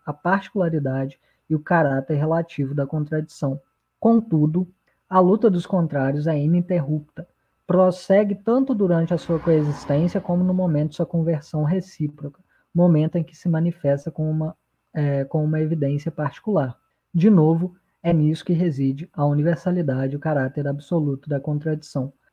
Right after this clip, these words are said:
Quando estudamos a particularidade e o caráter relativo da contradição, devemos prestar atenção à diferença entre a contradição principal e as contradições secundárias, entre o aspecto principal e o aspecto secundário da contradição.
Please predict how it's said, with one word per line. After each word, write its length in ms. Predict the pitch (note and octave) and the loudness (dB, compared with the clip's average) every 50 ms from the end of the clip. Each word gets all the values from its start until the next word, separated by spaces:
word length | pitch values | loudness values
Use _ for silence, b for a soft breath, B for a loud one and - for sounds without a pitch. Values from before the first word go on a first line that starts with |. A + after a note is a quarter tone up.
| _ _ _ - | _ _ _ 2
Quando 220 | G3+ G#3+ A#3 A3 | 4 4 4 4
estudamos 460 | - - G3 E3+ D#3 D3 C#3+ C#3+ C#3 | 2 -2 -2 0 2 2 2 0 0
a 80 | C#3 C3+ | -2 -2
particularidade 840 | - E3 F3 F3+ F3 - G3 F3+ E3 D#3+ D#3 D3 C#3+ C3 C3 C3 C3 | -2 -2 -4 -4 -4 -4 -4 -2 -2 -2 -2 -2 -2 -2 -2 -4 -4
e 40 | C3+ | -6
o 40 | - | -4
caráter 360 | D3 C#3+ C3+ C3+ C3 C#3+ C3+ | -4 -4 -2 -4 -4 -4 -4
relativo 540 | A#2+ E3+ F#3+ G#3+ G3 E3+ - - E3 D3 D3+ | -2 0 0 0 0 -2 -2 -4 -6 -4 -4
da 120 | D#3 D3 | -4 -4
contradição, 680 | D3+ D3 C#3 - C#3+ C#3 C3+ - - - B2+ C3 C#3+ C#3+ b b b b b _ - | -4 -6 -6 -6 -6 -6 -8 -8 -10 -8 -6 -6 -6 -8 b b b b b _ -6
devemos 420 | C#3+ C#3 C#3 D3 D3 D#3 D3+ - | -4 -2 0 0 -2 -2 -4 -6
prestar 480 | - D#3 D3 C#3+ - - - F3 F#3 G#3 | -6 -6 -6 -6 -4 -4 -2 0 2 0
atenção 560 | G3+ G3+ F#3+ F3 D#3 D3 - - D#3 D#3 F3 | 0 2 0 0 0 -2 -4 -6 -4 -2 -2
à 60 | F3+ | -2
diferença 600 | F3 E3+ - - E3+ C#3+ C#3 C3+ C#3+ D#3 D3 - E3 | -2 -4 -6 -6 -6 -4 -4 -4 -4 -4 -4 -6 -6
entre 180 | D3 D3 D3+ | -6 -4 -6
a 40 | C#3+ | -6
contradição 640 | D3 D#3 D3+ D3 D3 - C#3+ C#3 C#3 - C#3+ C#3 C3+ | -6 -6 -8 -6 -6 -6 -6 -6 -6 -8 -8 -8 -6
principal 680 | - C#3 C#3+ C#3+ - _ _ - C#3+ C3 C3 C3+ b b b b b b b - | -6 -8 -8 -10 -10 _ _ -4 -2 -2 -2 -4 b b b b b b b -6
e 60 | D3 | -6
as 100 | C3+ C3+ | -6 -4
contradições 720 | - E3 D3 C#3+ D3 D3 C#3 C#3 - - C#3+ C3+ C3+ C3 | -4 -4 -4 -4 -2 -4 -4 -6 -6 -6 -4 -4 -4 -4
secundárias, 840 | - - C#3+ - F3 F3 E3+ C#3+ C3 C3 C3 C3 C#3 C#3+ - - - _ _ _ _ _ | -6 -8 -4 -2 0 0 2 2 0 0 -2 -2 -4 -8 -12 -18 -20 _ _ _ _ _
entre 200 | C3+ C3+ C3+ D3 | -6 -4 0 2
o 40 | D3 | 2
aspecto 460 | C#3 C#3 - - C#3+ C#3 C#3 - - | 0 0 0 -2 -4 -4 -4 -6 -12
principal 640 | - - D#3 D#3 D3 - F3 - - C#3+ C3+ C#3 C#3 | -10 -6 -6 -6 -6 -6 -8 -6 -4 -4 -2 0 0
e 40 | D3 | 0
o 100 | D3+ D#3 | 0 0
aspecto 540 | D#3+ D3 - _ - C#3+ C#3 - - - D3 | -2 -4 -6 _ -4 -4 -4 -4 -8 -16 -14
secundário 760 | - - E3 D#3 - G3+ G3 F3 D3 C#3 C3+ C#3 C3+ C#3+ D3 | -8 -6 -6 -4 -2 -2 -2 -2 -2 -2 -2 -4 -4 -4 -4
da 140 | D3 C#3+ | -4 -4
contradição. 800 | C#3+ - D#3+ D3+ D3+ D#3 D#3+ D#3 D#3 - - - - D3 C3+ C#3 | -4 -4 -4 -4 -4 -4 -4 -4 -4 -6 -10 -10 -6 -4 -4 -4